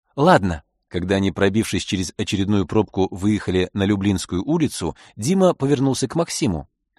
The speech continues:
«А теперь скажи, зачем мы едем к Шульге?» «Передать академическую справку». «Ну да, конечно. Ты просто так согласился поработать курьером деканата? Хочешь, чтобы я поверил?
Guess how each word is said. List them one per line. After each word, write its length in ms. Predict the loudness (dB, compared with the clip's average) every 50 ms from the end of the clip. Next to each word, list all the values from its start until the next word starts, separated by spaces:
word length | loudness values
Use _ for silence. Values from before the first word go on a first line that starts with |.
| _ -20 -20 -6 -2
«А 80 | -2 0
теперь 240 | 0 0 -2 -4
скажи, 460 | -4 -4 -2 -2 -2 -2 -2 -4 -6 -8 _ _ _ _ _ -6
зачем 380 | -2 0 0 2 2 2 2 2
мы 100 | 2 2
едем 320 | 2 2 2 2 0 0 _
к 80 | -10
Шульге?» 460 | -4 -2 -2 0 0 0 -2 -2 -4 -6 _ _ _ _ _ _ _ _ _ _ _ _ _ _ _ _
«Передать 440 | -4 0 0 2 2 2 0 0 -2
академическую 720 | -4 -4 -4 -2 -2 -2 -2 -2 -4 -8 -8 -6 -6 -6
справку». 580 | -6 -6 -4 -2 -2 -2 -2 -4 -8 -12 -12 -12 _ _ _ _ _ _ _ _ _ _ 0
«Ну 160 | 2 2 4
да, 200 | 4 4 4 4
конечно. 600 | 2 0 0 2 2 0 -2 -2 -4 -6 -8 -8 -10 -20 -10 _ -4
Ты 80 | -2
просто 260 | 0 0 0 2 0
так 180 | 0 0 0 0
согласился 640 | -2 -2 0 0 0 0 0 -2 -2 0 -2 -2 0
поработать 460 | 2 4 4 4 4 2 -2 -2 -4
курьером 460 | -2 -2 0 2 4 4 4 2 0 0 -2
деканата? 640 | -2 -2 0 0 0 0 0 0 -2 -4 -6 -6 _ _ _ _ _ _ _ -20 -18 -4
Хочешь, 260 | 0 0 0 2 0
чтобы 240 | -2 0 0 2 4
я 80 | 4 4
поверил? 460 | 4 4 2 2 2 0 0 -4 -6